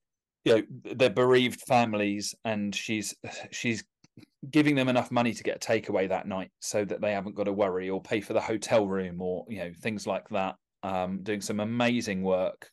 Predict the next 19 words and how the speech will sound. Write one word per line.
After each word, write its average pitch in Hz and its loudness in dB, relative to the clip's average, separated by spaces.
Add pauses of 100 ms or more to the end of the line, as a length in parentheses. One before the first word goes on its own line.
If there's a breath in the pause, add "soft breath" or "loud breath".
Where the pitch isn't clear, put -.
uh, 95 -2
campaigning 107 -2
against 101 -6
the 107 -4
government, 107 0 (180)
um, 92 -10 (400)
also 113 -2
trying 104 -2
to - -16
get - -2
Epic - -4
Games. 98 -2
If 82 -6
anyone 107 -2
knows 98 -6
anyone 87 -8
at - -12
Epic - -14
Games, 87 -14